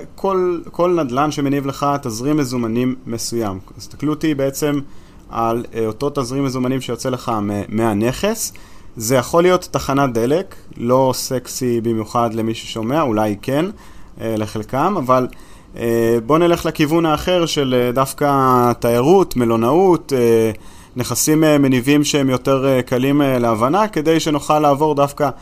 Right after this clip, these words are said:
לנושאים שאנחנו רוצים לדבר, שאני רוצה לדבר עליהם בהמשך, אה, שהם נוגעים יותר ל-Key Performance Indicators, אה, K P I בראשי תיבות, אה, בטח שמעתם את המושג הזה בעבר, אה,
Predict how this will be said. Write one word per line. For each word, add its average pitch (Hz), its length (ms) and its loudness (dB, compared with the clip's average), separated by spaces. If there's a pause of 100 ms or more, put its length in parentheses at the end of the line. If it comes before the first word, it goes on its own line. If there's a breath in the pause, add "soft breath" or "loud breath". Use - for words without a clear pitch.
(300 loud breath)
לנושאים 131 380 0
שאנחנו 127 260 -4
רוצים 135 220 -4
לדבר, 127 340 -2
שאני 123 320 2
רוצה 156 220 0
לדבר 120 200 2
עליהם 120 220 2
בהמשך, 156 460 -2 (560 loud breath)
אה, 113 520 2
שהם 110 640 -2
נוגעים 117 240 2
יותר 135 300 0
ל-Key 127 640 0
Performance 123 760 -2
Indicators, 131 880 -2
אה, 104 200 -2
K 113 240 -4
P - 20 -4
I 110 200 2
בראשי 104 320 -2
תיבות, 104 480 -4
אה, 101 140 -2
בטח 113 220 -4
שמעתם 110 420 -2
את 98 120 -8
המושג 113 420 -4
הזה 110 180 -2
בעבר, 107 480 2 (680 loud breath)
אה, 101 60 -6